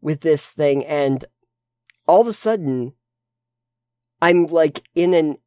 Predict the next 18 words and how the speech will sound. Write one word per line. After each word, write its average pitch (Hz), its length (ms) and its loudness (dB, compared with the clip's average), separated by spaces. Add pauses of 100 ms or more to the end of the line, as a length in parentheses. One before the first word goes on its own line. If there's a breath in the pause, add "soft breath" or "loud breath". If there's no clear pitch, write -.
(140)
Alien-style 180 1200 0
horror 208 600 4
game 123 540 -6 (720)
where 160 180 4
this 160 220 -2
abandoned 170 640 0
ship - 380 -4
that 131 160 -4 (140)
a - 200 -12
bunch 156 320 -2
of 175 80 -8
stuff - 260 -6
is 147 100 -8
shut - 380 -6
down, 156 480 2 (340 soft breath)
and 135 280 -4
I 135 140 -2
could, 143 280 -10